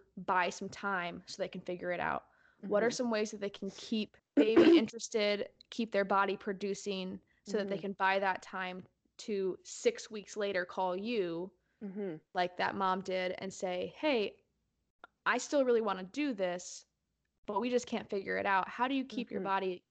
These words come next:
Speaker 1: continuing for six weeks without a success in an actual latch?
Speaker 2: Mm-hmm. So the breast produces milk on a supply and demand. So baby demands, breast supply. With supply and demand,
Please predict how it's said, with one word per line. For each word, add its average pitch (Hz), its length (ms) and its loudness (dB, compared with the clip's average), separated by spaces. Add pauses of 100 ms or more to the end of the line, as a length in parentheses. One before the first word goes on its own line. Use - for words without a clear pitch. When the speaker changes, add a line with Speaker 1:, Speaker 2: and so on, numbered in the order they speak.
(140)
Speaker 1:
continuing 214 480 -4
for 190 100 -10
six - 320 -8
weeks 202 240 2
without 180 300 0 (200)
a 185 60 -10
success - 480 -4
in 185 120 -6
an - 100 -8
actual - 380 -6
latch? - 500 -8 (260)
Speaker 2:
Mm-hmm. 196 320 -4 (380)
So 233 500 10
the 208 200 4
breast 196 760 -2 (500)
produces 196 560 0
milk 170 440 -2
on 175 260 0
a 170 340 -4
supply 170 440 -2
and 180 80 -4
demand. 143 300 -6
So 165 240 4
baby 180 300 0
demands, 185 640 -2 (220)
breast 165 240 -4
supply. - 400 -6 (580)
With 214 300 4
supply 226 320 -4
and 226 80 -2
demand, 180 460 -4